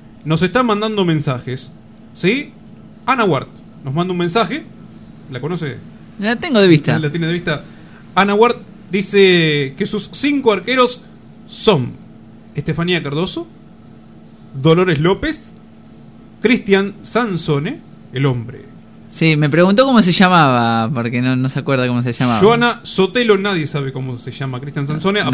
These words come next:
Speaker 1: partir de ahora
Speaker 2: nada.
Speaker 1: saben quién es Cristian Sansone. Es más, alguno dirá, "¿Quién será?". Es
Speaker 2: Si,
Speaker 1: el hombre.
Speaker 2: si tuviera videos, los pondría en el canal
Speaker 1: El hombre.
Speaker 2: solo del hombre. Un,
Speaker 1: Exacto.
Speaker 2: un homenaje.
Speaker 1: Eh, Bautista Gómez,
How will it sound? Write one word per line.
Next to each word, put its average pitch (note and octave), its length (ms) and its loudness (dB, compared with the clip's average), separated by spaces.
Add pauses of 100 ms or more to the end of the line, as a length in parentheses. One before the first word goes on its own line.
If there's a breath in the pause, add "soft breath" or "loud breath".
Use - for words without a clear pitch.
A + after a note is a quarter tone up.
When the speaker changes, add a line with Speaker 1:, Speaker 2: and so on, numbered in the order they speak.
Speaker 1:
partir F3+ 220 0
de F3 60 0
ahora F#3 180 2
Speaker 2:
nada. C#3 140 4
Speaker 1:
saben F3 200 2
quién D#3+ 140 -4
es D#3+ 80 -2
Cristian D#3+ 300 -2
Sansone. F3+ 360 0
Es D3 120 -4
más, E3+ 220 -2
alguno F#3 220 -2
dirá, F3+ 160 -4 (100)
"¿Quién B3+ 220 -10
será?". F3+ 320 -8 (640)
Es A#3+ 120 -6
Speaker 2:
Si, E3 80 4
Speaker 1:
el B2+ 60 4
hombre. A2+ 200 -8
Speaker 2:
si D3 140 2
tuviera G3 380 4
videos, D#3+ 600 6
los A2+ 140 0
pondría C#3+ 480 2
en C3+ 80 0
el A#2 140 -2
canal C3 260 4
Speaker 1:
El D3 60 2
hombre. C3+ 120 -2
Speaker 2:
solo D3+ 220 4
del B2+ 180 2
hombre. G#2 240 -4 (240)
Un, C3 80 -4
Speaker 1:
Exacto. C#3 420 0
Speaker 2:
un D#3+ 100 8
homenaje. D#3 540 4 (840)
Speaker 1:
Eh, C#3 340 -4 (320)
Bautista F3 320 -2
Gómez, D3 640 0